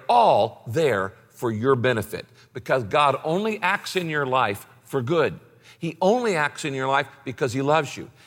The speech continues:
He knows what will make you happy more than you will. And when you follow his commands, you get all these blessings in your life. And when you ignore them, you do it to your own detriment. You just hurt yourself. You get broken hearts,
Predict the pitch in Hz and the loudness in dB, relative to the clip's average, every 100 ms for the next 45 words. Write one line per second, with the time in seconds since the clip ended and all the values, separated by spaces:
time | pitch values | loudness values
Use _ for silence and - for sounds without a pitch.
0 | _ 185 226 226 208 180 170 - 147 147 | _ -2 -2 2 2 2 2 0 0 -2
1 | 151 - 151 127 175 180 127 107 - - | -2 -4 -6 -4 -2 -2 -4 -10 -14 -4
2 | 143 131 135 170 185 143 107 - - _ | -2 0 -2 -2 0 -2 -4 -8 -20 _
3 | _ _ _ - - 160 185 180 156 - | _ _ _ -14 -2 2 2 2 -2 2
4 | 208 240 254 202 196 - 160 147 147 117 | 4 6 6 6 2 0 -4 -2 -2 -4
5 | 139 147 156 185 170 113 165 220 - 113 | 0 4 6 6 2 0 0 0 0 -8
6 | 120 123 117 110 110 113 - - 156 170 | -6 -6 -2 2 2 0 -8 -8 -4 -2
7 | 160 156 143 180 233 175 175 170 160 208 | 0 -2 -2 2 2 2 -4 -6 -6 -6
8 | 233 - 190 208 196 247 - 147 - - | -8 -6 -4 -2 -2 -6 -6 -10 -12 -16
9 | - 214 269 - 226 196 - 190 254 233 | -16 -10 -8 -6 -2 -2 -2 -4 -2 -2
10 | - - - - 160 147 107 127 127 117 | -4 -10 -20 -6 0 2 2 2 2 0
11 | 117 113 185 220 - | -4 2 2 2 -2